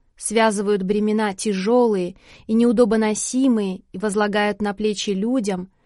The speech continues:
а сами не хотят и перстом двинуть их. Следовательно, научать незнающих —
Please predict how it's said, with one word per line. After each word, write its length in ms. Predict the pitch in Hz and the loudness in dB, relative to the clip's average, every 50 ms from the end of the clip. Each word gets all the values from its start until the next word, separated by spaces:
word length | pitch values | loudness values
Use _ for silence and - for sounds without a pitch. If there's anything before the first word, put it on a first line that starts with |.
| _ _ - | _ _ -10
а 160 | - 190 190 | -8 -6 -6
сами 340 | - - 220 208 220 233 233 | -4 -2 -2 0 0 2 2
не 140 | 233 240 220 | 0 0 -2
хотят 440 | - 233 220 214 - 226 226 226 - - | -4 -4 -6 -4 -2 -4 -4 -4 -6 -12
и 80 | 196 | -14
перстом 580 | 185 - 202 185 - - - - 240 254 247 226 | -8 -6 -6 -4 -4 -6 -2 0 2 2 2 2
двинуть 460 | 196 190 214 208 202 196 190 - - - | 0 -2 -2 -2 -2 -2 -4 -6 -8 -8
их. 380 | 202 190 180 175 - - _ _ _ _ _ _ _ _ _ _ _ _ _ _ _ _ _ _ - - - - _ | -6 -6 -6 -8 -10 -20 _ _ _ _ _ _ _ _ _ _ _ _ _ _ _ _ _ _ -20 -20 -20 -20 _
Следовательно, 800 | - - - 233 226 208 220 208 220 208 - 214 214 208 202 - - | -12 -4 2 2 4 4 4 2 0 -2 -2 -2 -2 -2 -2 -4 -4
научать 640 | 208 214 208 214 220 202 - 247 233 220 214 - | -4 -2 -2 -2 -2 -4 -2 -2 -2 -2 -2 -4
незнающих — 880 | 208 208 196 190 196 208 226 247 262 254 233 208 - - 202 185 - - | -6 -6 -4 -4 -4 -2 0 0 2 0 0 -2 -4 -4 -6 -6 -8 -10